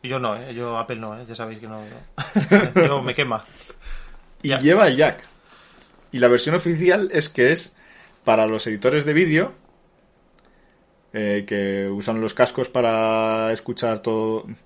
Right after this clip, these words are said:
Speaker 2: hacer bien la edición, pues
Speaker 1: Necesitan el jack.
Speaker 2: necesitan el
Speaker 1: Vale,
Speaker 2: jack.
Speaker 1: y el resto de pringaos no lo necesitamos.
Speaker 2: No.
Speaker 1: Si no cuesta nada, ¿qué costará? ¿Veinte céntimos un jack tres coma cinco? Y no es que hayan hecho las cosas tan finas, es decir, "Oh, vaya".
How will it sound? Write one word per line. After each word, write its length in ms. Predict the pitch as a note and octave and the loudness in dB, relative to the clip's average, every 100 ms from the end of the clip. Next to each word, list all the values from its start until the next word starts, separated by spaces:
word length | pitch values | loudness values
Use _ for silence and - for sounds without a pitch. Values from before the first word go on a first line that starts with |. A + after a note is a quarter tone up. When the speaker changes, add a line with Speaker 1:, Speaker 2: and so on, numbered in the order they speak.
| _ - _ - - | _ -20 _ -20 -8
Speaker 2:
hacer 300 | A2+ G2+ A#2 | -6 -2 0
bien 120 | A2+ | 0
la 100 | A2+ | 2
edición, 400 | A#2+ B2+ E3 G3 - | 0 2 0 -2 -6
pues 400 | G2+ - - - _ _ _ _ - | -8 -8 -16 -20 _ _ _ _ -18
Speaker 1:
Necesitan 520 | B2+ A2 A2 B2 A2 G#2 | -14 -12 -10 -10 -10 -12
el 100 | G#2 | -12
jack. 100 | G#2+ | -10
Speaker 2:
necesitan 400 | G#2+ G#2+ G#2 F2 | -10 -6 -6 -6
el 60 | |
Speaker 1:
Vale, 140 | E2 E2 | -8 -10
Speaker 2:
jack. 120 | - | -10
Speaker 1:
y 60 | B2 | -10
el 100 | A2+ | -10
resto 240 | A#2+ B2+ | -10 -10
de 60 | A2+ | -8
pringaos 400 | B2 B2+ D3 A#2 | -8 -6 -8 -6
no 100 | A#2+ | -6
lo 100 | A2 | -6
necesitamos. 540 | A2 G#2+ G#2 G2+ - | -10 -12 -12 -12 -12
Speaker 2:
No. 160 | G#2 - _ _ _ _ _ _ _ D#3 D#3 - D3+ | -10 -10 _ _ _ _ _ _ _ -10 -10 -10 -12
Speaker 1:
Si 120 | A#2 | -10
no 100 | D3 | -10
cuesta 220 | F#3 - | -12 -14
nada, 300 | F#2+ A2+ D3+ - | -16 -10 -8 -10
¿qué 160 | B2+ | -16
costará? 440 | C3 D3+ A2 G2+ - - | -12 -8 -8 -8 -14 -16
¿Veinte 320 | B2+ C#3+ D#3 | -10 -8 -8
céntimos 400 | E3 G3 G#2+ A#2 | -6 -6 -6 -8
un 220 | D3+ D#3 | -8 -6
jack 180 | D#3 D3+ | -6 -8
tres 160 | D#3+ - | -8 -8
coma 140 | D#3+ | -8
cinco? 360 | G3 F#3+ G#2 - _ _ _ _ _ - | -8 -10 -12 -14 _ _ _ _ _ -12
Y 100 | A#2 | -10
no 80 | B2 | -8
es 80 | |
que 80 | - | -6
hayan 180 | D3 C#3 | -6 -6
hecho 140 | B2 B2 | -6 -8
las 100 | A#2 | -8
cosas 240 | B2+ B2 | -10 -8
tan 160 | B2 A2 | -8 -8
finas, 320 | B2 A#2 A#2 | -8 -8 -8
es 60 | A#2+ | -10
decir, 300 | G#2+ A#2+ - | -12 -14 -10
"Oh, 140 | B2 | -10
vaya". 320 | B2+ C3+ G#2 | -10 -10 -14